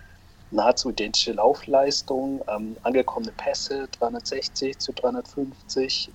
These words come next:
über achtzig Prozent Tor, äh, Passquote beide, Ballbesitz genau fünfzig fünfzig, ähm, auch die Zweikampfquote fast ausgeglichen. Und man hat aber eben diese Momente gehabt, in denen man gemerkt hat, okay, das ist ein krasser Stürmer, der Thuram,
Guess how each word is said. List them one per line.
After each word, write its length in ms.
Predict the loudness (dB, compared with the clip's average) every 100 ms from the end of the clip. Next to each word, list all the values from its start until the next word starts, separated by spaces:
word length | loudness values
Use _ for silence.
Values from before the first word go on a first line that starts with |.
| -12
über 240 | 2 4
achtzig 240 | 4 -2 -4
Prozent 420 | -6 -2 -4 -4
Tor, 280 | 0 0 4
äh, 200 | 2 2
Passquote 540 | 0 0 0 -2 -2 0
beide, 360 | 0 0 -4
Ballbesitz 680 | 0 4 4 2 -2 -4 0
genau 340 | 2 4 4 2
fünfzig 380 | -6 -4 -8 -6
fünfzig, 440 | -6 -8 -6 -6 -6 -14 -20 -20 -20 -20 4
ähm, 340 | 6 8 4 -4 -16 -20 -20 -2 4
auch 140 | 4
die 100 | 2
Zweikampfquote 760 | 8 10 12 10 6 4 4 4
fast 260 | -2 0
ausgeglichen. 600 | 0 0 -2 -2 -4 -6 -12 -16 -16 -16 -18 -20 -20 2
Und 120 | 6
man 100 | 8
hat 120 | 10
aber 200 | 10 8
eben 140 | 4 -4
diese 180 | -2 0
Momente 400 | 2 2 4 4
gehabt, 300 | 4 0 -4
in 60 |
denen 160 | 0 2
man 140 | 2
gemerkt 320 | 0 0 0 -2
hat, 120 | -4
okay, 360 | -2 -2 -4 -4
das 200 | -8 -8
ist 180 | -12 -12
ein 180 | -12 -8
krasser 540 | 2 4 4 2 0
Stürmer, 500 | 0 0 0 0 -6 -8
der 140 | -10
Thuram, 400 | -10 -12 -10